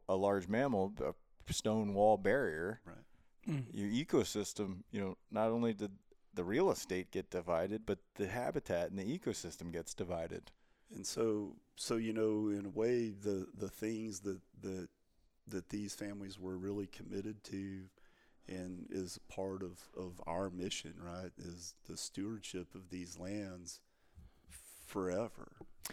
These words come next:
Speaker 1: It's pretty progressive thinking for back in the,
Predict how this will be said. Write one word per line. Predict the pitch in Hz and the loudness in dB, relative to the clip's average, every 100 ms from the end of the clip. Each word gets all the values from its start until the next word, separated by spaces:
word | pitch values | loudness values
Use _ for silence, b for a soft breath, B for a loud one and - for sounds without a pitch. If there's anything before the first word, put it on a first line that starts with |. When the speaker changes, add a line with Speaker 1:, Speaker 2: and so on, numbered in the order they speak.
| B B B B | B B B B
Speaker 1:
It's | - | 0
pretty | - 247 320 - | 6 6 6 2
progressive | - - 101 131 - 110 87 | 2 6 6 6 4 2 0
thinking | - 104 175 156 107 | -2 -2 0 -2 -2
for | - 98 87 - - - - | -2 -4 -6 -20 -20 -16 2
back | 107 107 - | 4 4 2
in | |
the, | 101 | -4